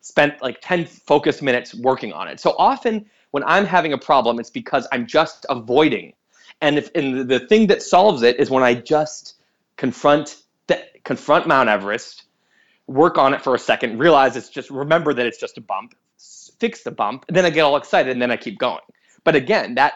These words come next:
that process, that, that between when I leave the bump to when I get back, that can take a,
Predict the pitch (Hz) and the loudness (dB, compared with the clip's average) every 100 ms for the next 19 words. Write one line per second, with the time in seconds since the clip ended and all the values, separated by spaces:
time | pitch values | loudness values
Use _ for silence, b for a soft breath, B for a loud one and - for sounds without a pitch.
0 | - 135 - - 180 180 120 131 - - | -4 -4 -4 -2 -2 -2 -4 -2 -2 -2
1 | 131 - _ - 131 - 180 175 156 b | -6 -6 _ -20 -12 -4 -2 -2 -8 b
2 | b b 127 120 120 185 185 156 147 143 | b b -2 0 2 0 0 0 0 0
3 | - 139 131 120 185 156 131 156 208 - | -4 -4 -4 0 2 2 -2 -4 -6 -6
4 | 175 170 120 | -6 -4 -8